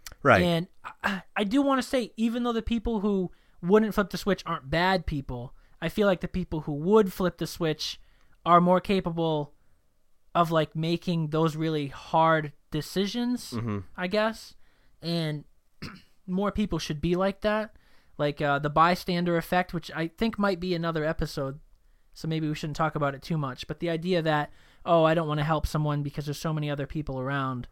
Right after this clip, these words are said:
Speaker 1: Right.
Speaker 2: Someone else will do it.
Speaker 1: Yeah.
Speaker 2: I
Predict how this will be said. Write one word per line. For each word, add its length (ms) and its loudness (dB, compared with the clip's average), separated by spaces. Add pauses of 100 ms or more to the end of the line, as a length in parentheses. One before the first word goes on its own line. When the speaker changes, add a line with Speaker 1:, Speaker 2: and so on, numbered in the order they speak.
Speaker 1:
Right. 320 4 (220)
Speaker 2:
Someone 260 -2
else 220 -8
will 60 -8
do 160 -4
it. 120 -8 (200)
Speaker 1:
Yeah. 180 -2 (880)
Speaker 2:
I 240 -6